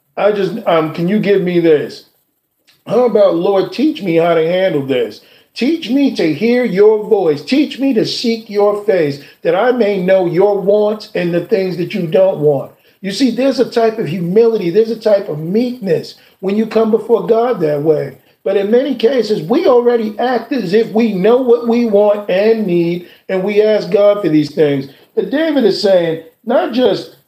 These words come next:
um, "Show me your ways," but, "Teach me your paths. Teach me how to walk,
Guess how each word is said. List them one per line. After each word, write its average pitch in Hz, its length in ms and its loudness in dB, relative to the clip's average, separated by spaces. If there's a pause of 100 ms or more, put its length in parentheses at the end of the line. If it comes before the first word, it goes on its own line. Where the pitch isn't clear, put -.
(320)
um, 147 460 -4
"Show - 600 -2
me 262 140 0
your 151 340 2
ways," 139 580 0 (340)
but, - 240 -4
"Teach 370 440 -2
me 208 160 2
your 226 280 2
paths. 226 520 0
Teach - 380 -4
me 285 180 -2
how 226 200 -2
to 254 80 4
walk, 220 500 -2